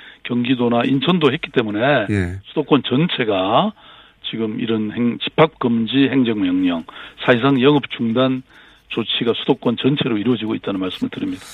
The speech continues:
Speaker 2: 알겠습니다. 그러면 지금 말씀대로면 그 대구 신천지 때 연락 안 닿는 분들이 경찰 수백 명 투입해가지고 그 집까지 추적해서 찾아가가지고 결국 전수조사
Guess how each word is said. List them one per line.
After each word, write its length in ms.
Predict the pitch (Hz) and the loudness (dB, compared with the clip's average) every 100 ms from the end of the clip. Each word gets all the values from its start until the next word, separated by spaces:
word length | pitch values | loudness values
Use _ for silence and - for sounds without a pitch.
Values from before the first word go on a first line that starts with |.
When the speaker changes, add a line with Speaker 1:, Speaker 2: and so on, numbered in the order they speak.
| - - - - | -18 -18 -18 -2
Speaker 2:
알겠습니다. 580 | 113 127 - 117 110 107 | 2 2 2 2 2 4
그러면 280 | 175 202 | 4 4
지금 220 | 147 165 208 | 2 0 2
말씀대로면 960 | 175 190 190 196 180 185 190 185 160 | 2 0 0 2 2 2 2 2 0
그 180 | 143 151 | -2 -4
대구 360 | 143 147 180 180 | 2 2 2 -2
신천지 440 | 202 214 196 180 | 0 2 0 -2
때 440 | 175 180 180 139 - - - _ - | 0 2 2 0 -4 -18 -20 _ 0
연락 240 | 160 170 | 2 4
안 140 | 131 | 2
닿는 260 | 147 180 180 | 0 -2 -2
분들이 880 | 170 160 160 160 170 175 165 135 - - | -2 0 0 0 0 0 0 -2 -6 -2
경찰 880 | 131 147 185 185 170 160 143 120 - _ | -2 0 2 2 4 2 0 -4 -10 _
수백 300 | - 185 208 | -14 -2 0
명 160 | 196 165 | 2 -2
투입해가지고 680 | - 190 175 160 139 139 135 | -2 -2 0 2 0 -2 -6
그 100 | - | -6
집까지 560 | 147 131 170 151 139 | -8 0 0 2 -2
추적해서 400 | 101 - 185 160 | -4 -4 -2 -2
찾아가가지고 760 | 131 180 190 170 139 117 104 104 | -2 -2 0 2 2 0 -4 -4
결국 400 | 123 123 127 104 - - _ | -2 0 0 -2 -12 -20 _
전수조사 580 | - 135 143 143 143 139 | 0 0 2 2 0 0